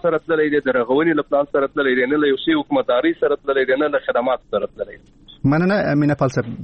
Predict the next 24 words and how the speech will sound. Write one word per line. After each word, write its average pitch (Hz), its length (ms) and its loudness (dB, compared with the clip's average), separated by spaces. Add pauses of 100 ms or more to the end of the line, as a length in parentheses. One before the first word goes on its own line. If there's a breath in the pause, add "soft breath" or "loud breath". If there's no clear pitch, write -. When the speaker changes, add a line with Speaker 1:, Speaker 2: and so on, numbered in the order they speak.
Speaker 2:
بحث 143 160 0
ته - 80 -2
به 139 80 0
بیا 147 160 0
هم 151 80 2
دوام 113 340 2
ورکړو. 143 340 0 (240)
آه، 104 240 2 (180)
بلې 127 240 2 (280)
د - 20 2 (280)
ولسي 123 280 2
جرګې، 123 360 0 (200)
آه، 101 240 2
پخوانی 113 300 2
غړي 117 240 0
شکر - 160 0
بارګزی، 98 500 0
تاسو 123 140 -2
ته 120 120 0
هم 127 80 2 (160)
هرکلی 123 320 0
وایو. 143 200 2 (580 loud breath)
آه، 127 220 2 (500)
راځو 160 180 0